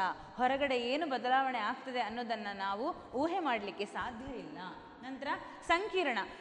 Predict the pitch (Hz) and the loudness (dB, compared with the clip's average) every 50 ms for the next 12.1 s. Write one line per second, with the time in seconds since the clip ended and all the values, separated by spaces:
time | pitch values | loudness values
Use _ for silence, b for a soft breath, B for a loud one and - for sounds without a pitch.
0 | - - 285 311 330 349 311 - - 349 269 - 277 285 311 349 440 440 415 381 | -4 2 4 4 4 4 2 0 0 -2 -2 -2 0 2 4 4 2 2 0 0
1 | 370 370 339 330 294 320 277 226 233 226 - 311 349 311 285 269 247 240 226 196 | 2 2 2 2 2 0 0 -2 -2 -2 -2 -2 0 0 0 0 0 -2 -4 -4
2 | - 202 185 - - - - - 240 254 269 311 339 - - - - - 254 240 | -6 -8 -8 -8 -10 -10 -6 -4 -4 -2 -2 -2 -4 -6 -10 -8 -4 -2 -2 0
3 | 269 311 330 - - 359 415 403 392 370 370 330 320 285 294 277 277 247 247 254 | 0 -2 -2 -2 -2 0 0 2 2 2 0 0 0 0 -2 0 0 0 0 0
4 | - 294 330 294 277 262 269 262 262 233 226 214 - 226 240 - 226 196 220 214 | -2 -2 -2 0 0 0 0 -2 -2 -2 -2 -4 -4 -6 -4 -2 0 0 0 0
5 | 214 269 277 247 214 202 180 180 185 196 202 196 202 196 185 185 180 185 202 208 | 0 0 0 0 0 -2 -4 -2 -2 -2 -2 -4 -4 -4 -6 -6 -2 0 2 2
6 | 247 277 320 294 269 254 233 220 214 190 180 190 220 214 - 226 277 349 - B | 2 2 2 2 2 0 0 -2 -4 -4 -4 -4 -4 -2 0 0 0 0 0 B
7 | B B B 202 214 - - 294 320 262 247 220 208 - 214 196 190 208 214 190 | B B B -4 -4 -4 -4 -6 -6 -6 -6 -8 -8 -8 -8 -8 -8 -8 -8 -8
8 | 190 214 254 294 - - - - - 220 220 226 214 214 220 220 254 330 349 - | -8 -8 -8 -8 -10 -12 -14 -10 -8 -4 -4 -4 -4 -2 2 4 4 4 2 0
9 | - - - - 233 208 208 - 196 170 - - - 185 - - 175 165 156 - | -8 -8 -2 2 2 2 2 0 -2 -6 -6 -8 -12 -10 -8 -6 -6 -4 -4 -4
10 | 170 180 220 285 339 - - - - - 170 160 214 208 226 240 240 277 277 269 | -4 -2 -2 -2 -2 -4 -8 -14 -16 -12 -8 -4 -2 0 0 0 2 0 0 0
11 | 269 254 208 254 240 240 220 240 220 262 254 196 196 196 220 226 - 254 220 247 | 0 0 0 -2 -2 -2 -4 -6 -6 -8 -6 -4 -4 -4 -4 -4 -6 -8 -8 -8
12 | 240 233 | -8 -8